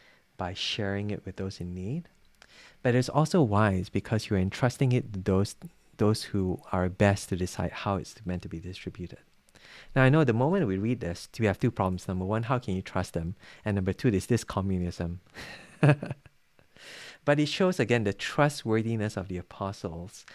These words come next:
that comes from the trustworthiness i-, with God's word. The people who are trustworthy in their lives, trustworthy in speaking the gospel, are trustworthy in,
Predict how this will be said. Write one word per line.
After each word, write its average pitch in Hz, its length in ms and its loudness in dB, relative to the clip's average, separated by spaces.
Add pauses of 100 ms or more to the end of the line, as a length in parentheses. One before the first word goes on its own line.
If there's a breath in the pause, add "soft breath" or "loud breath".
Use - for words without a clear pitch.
(160 loud breath)
that 104 120 -6
comes 113 240 -4
from 98 120 -4
the 87 100 -4
trustworthiness 90 920 -2
i-, 92 100 -6
with 92 140 -4
God's 85 380 -2
word. - 220 -8 (340 soft breath)
The 98 100 -2
people 143 380 2
who 107 160 -2
are 92 80 -2
trustworthy 117 680 -2
in 101 100 -2
their 85 120 -6
lives, 107 640 -4
trustworthy 107 460 -4
in 95 60 -4
speaking 104 340 -6
the 85 80 -4
gospel, 95 580 -4 (500 loud breath)
are 107 140 0
trustworthy 113 840 -2
in, 92 380 -4